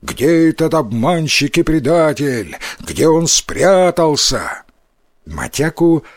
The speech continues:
спокойно вышел им навстречу и говорит: «Не меня ли вы ищете?» «Кого же ещё?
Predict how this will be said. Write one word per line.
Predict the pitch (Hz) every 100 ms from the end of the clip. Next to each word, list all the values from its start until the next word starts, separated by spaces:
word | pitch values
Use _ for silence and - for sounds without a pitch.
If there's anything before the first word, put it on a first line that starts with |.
| -
спокойно | - - - 185 - 170 113 95
вышел | 104 147 143 135
им | 127 107
навстречу | 101 - - 165 165 -
и | 147
говорит: | 151 156 120 - - - - - - - _
«Не | - 196 220
меня | 226 233 233
ли | 185
вы | 185 226
ищете?» | 151 - - - - - _ _ _ _ _ _ -
«Кого | - 123 147 175 170
же | 131 160
ещё? | 151 170 - - 180 151